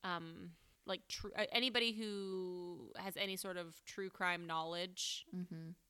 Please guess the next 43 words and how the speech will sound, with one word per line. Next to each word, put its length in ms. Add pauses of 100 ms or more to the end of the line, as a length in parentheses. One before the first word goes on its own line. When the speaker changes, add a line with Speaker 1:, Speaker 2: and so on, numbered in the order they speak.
(120)
Speaker 1:
today 680
would 100
have 120
secured 520
the 60
crime 300
scene 320
better 260
Speaker 2:
Right. 160 (260)
Speaker 1:
than 140
police 180
Speaker 2:
Right. 80
Speaker 1:
did 160
that 180
day, 180 (360)
Speaker 2:
Right. 20
Speaker 1:
basically. 400 (360)
Speaker 2:
And, 360
you 140
know, 100
it 140
could 240
be, 480 (360)
one, 640 (220)
all 400
the 440
veteran 340
cops 420
were 400
on 180
vacation, 560
obviously, 440
because 300
it's 80
Christmas 420
Day. 400
And 260
second, 400
they 120
were 120
treating 360
it 200
as 200